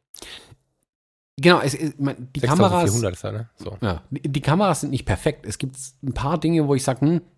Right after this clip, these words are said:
Speaker 1: nicht ganz so cool irgendwie, aber
Speaker 2: Mhm.
Speaker 1: insgesamt überwiegen für mich die Vorteile. Ich habe jetzt zum Beispiel, habe ich angefangen, ich habe so einen kleinen Instax-Drucker, ähm, in meiner Fototasche mit drin liegen, ähm, und
Speaker 2: Mhm.
Speaker 1: alle meine Kameras sind auf diesen Drucker eingestellt. Sprich, ich kann jederzeit während jeder Session, ob das jetzt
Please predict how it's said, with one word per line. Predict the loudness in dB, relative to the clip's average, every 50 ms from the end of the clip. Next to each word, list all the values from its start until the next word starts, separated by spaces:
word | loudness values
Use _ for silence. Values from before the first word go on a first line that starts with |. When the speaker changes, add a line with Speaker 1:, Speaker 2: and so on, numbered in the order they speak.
| _ _ _ _
Speaker 1:
nicht | 4 4 4 4 2
ganz | 0 0 2 2
so | 0 0 -2 -2 -8 _ -20 -6 -2
cool | 0 0 0 0 0
irgendwie, | 2 2 2 4 2 -2 -2 -2 -4 -4 -6 -10 -16 -20 -20 -16 _
aber | -4 -2 -2 -2 -2 0 2
Speaker 2:
Mhm. | 4 6
Speaker 1:
insgesamt | 6 6 4 2 0 2 2 4 4 4 2 2
überwiegen | 0 -2 0 2 2 2 2 2
für | 2 2
mich | 0 0 0
die | -2 -4 -4
Vorteile. | -2 -4 -4 -2 -4 -6 -6 -6 -2
Ich | 0 0
habe | 0 0
jetzt | -2 -2
zum | 0 0 2
Beispiel, | 2 2 2 0 0 0 0 2 2
habe | 4 2 2
ich | 0 -2 -2
angefangen, | -2 0 0 0 0 0 0 2 2 2 2 0 0 -4 -12 -20 -20 -20 -16 -8
ich | -4 -4
habe | 0 2
so | 2
einen | 2 2
kleinen | 2 2 2 2
Instax-Drucker, | 0 0 0 0 -2 -4 -6 -6 -6 -4 -4 -2 2 2 2 2 0 -4 _ _ _ _ -6
ähm, | -2 -2 -2 -2 -2
in | -2 0 2
meiner | 2 2 2 0
Fototasche | -2 -4 -10 -10 -10 -4 -2 -2 -2 0 -2 -2
mit | -2 -2 -2 -2 -4 -2
drin | 0 0 0 0
liegen, | 0 0 -2 -2 0 -2 -2 -2 -4 -12 -20 -20 -20 -20 _ _ _ _
ähm, | -2 0 0
und | 2 0
Speaker 2:
Mhm. | 2
Speaker 1:
alle | 2 2 4 4 6
meine | 6 4 4 2
Kameras | 2 2 2 4 4 2 2 0 0
sind | 0 -2 0 -2
auf | -6 -4
diesen | -2 -2 0 0 0
Drucker | -2 -4 -2 0 0 0
eingestellt. | 0 -2 -2 -2 -4 -4 -4 -6 -6 -6
Sprich, | -6 -6 -4 -2 -2
ich | -4 -4
kann | -2 -2 0 0
jederzeit | 0 0 0 2 2 0 0 0 0 0 0 -2 0
während | 0 0 0 -2 -2
jeder | -2 0 0 0 0
Session, | 0 -2 -2 -2 -4 -4
ob | -6 -6 -6
das | -6 -6 -4 -6
jetzt | -6 -8 -10 -12